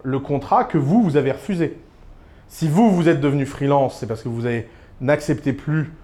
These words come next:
d'être dans un contrat de, de travail avec quelqu'un. Et pourtant, il faut quand même inspirer aux gens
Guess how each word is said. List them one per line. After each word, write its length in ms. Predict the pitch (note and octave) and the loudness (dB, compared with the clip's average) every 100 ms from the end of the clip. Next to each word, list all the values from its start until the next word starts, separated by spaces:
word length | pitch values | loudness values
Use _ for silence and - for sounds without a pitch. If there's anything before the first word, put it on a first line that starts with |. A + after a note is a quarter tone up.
| - - - | -20 -20 -8
d'être 480 | A2+ C3 C3 - - | 0 0 -2 -10 -6
dans 220 | A#2 A#2+ | -4 -4
un 60 | |
contrat 480 | A#2 C3 A#2 C3 A#2+ | -4 -6 -2 2 2
de, 280 | A#2 A2+ G#2+ - - - B2 | 0 -2 -4 -10 -20 -14 -8
de 80 | A#2 | -8
travail 540 | - C#3+ C3+ C3+ A#2 | -4 0 2 2 2
avec 200 | A2 - | -2 -6
quelqu'un. 420 | A#2 A2 F3+ D4 - - - - - - - - C#3+ | -8 -4 -2 -2 -6 -20 -20 -20 -20 -20 -20 -8 -2
Et 100 | C#3 | -2
pourtant, 640 | C#3+ - - G#3 C4 C#4+ | -2 -2 2 4 2 0
il 80 | C#3+ | -6
faut 140 | - C#3+ | -4 -2
quand 160 | D#3 | 0
même 240 | E3 D#3+ D#3 | 2 0 0
inspirer 540 | D#3 C#3+ - D3+ C#3 C3 | -4 -4 -6 -4 0 2
aux 100 | C3 | 2
gens 380 | C3 G#3+ A#3+ | 2 2 0